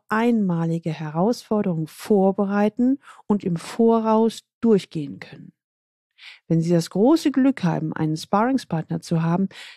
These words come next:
der auch Executive Coach ist, wird er Sie dabei unterstützen, gemeinsam über schwierige Situationen nachzudenken. Gemeinsam können Sie reflektieren. Das Ergebnis des Sparrings sollte Klarheit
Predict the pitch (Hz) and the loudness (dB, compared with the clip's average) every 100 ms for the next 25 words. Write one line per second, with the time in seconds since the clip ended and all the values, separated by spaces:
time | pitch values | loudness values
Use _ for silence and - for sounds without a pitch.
0 | _ 185 - 170 165 _ _ _ - 190 | _ -2 2 0 -2 _ _ _ -4 -4
1 | - 170 - 320 - 160 - 156 - - | -4 -10 -2 -2 -2 -6 -6 -8 -4 -4
2 | 226 - - - _ 262 294 339 294 285 | -4 -6 -20 -20 _ 0 2 0 0 0
3 | 247 214 185 170 156 - - 220 - 214 | 0 0 -2 -4 -8 -6 -6 -4 -4 -2
4 | 185 175 170 185 214 277 277 285 262 196 | 0 2 2 2 4 4 4 2 0 0
5 | 165 165 - - 208 233 240 233 208 180 | 0 -2 -4 -4 0 2 2 0 0 -2
6 | 170 165 156 - 185 196 190 190 185 - | -4 -6 -4 -2 -2 0 0 0 0 -4
7 | - 165 - - - - _ - - - | -14 -12 -12 -12 -14 -20 _ -20 -20 -20
8 | _ 185 180 180 190 240 269 277 269 277 | _ 0 2 2 4 4 4 4 2 2
9 | 269 - 170 175 180 185 180 151 - 170 | 0 0 0 0 -2 -4 -4 -6 -6 -8
10 | - - 160 - - _ _ _ _ _ | -6 -10 -10 -12 -20 _ _ _ _ _
11 | - - - - 160 165 165 220 285 311 | -20 -20 -12 -8 -4 -2 2 2 4 2
12 | 302 - 160 - - 175 190 208 196 175 | 2 0 -6 -6 -2 0 2 0 0 0
13 | 165 160 - - 180 196 226 226 269 330 | 0 -4 -8 -4 0 2 2 0 0 -2
14 | - | -6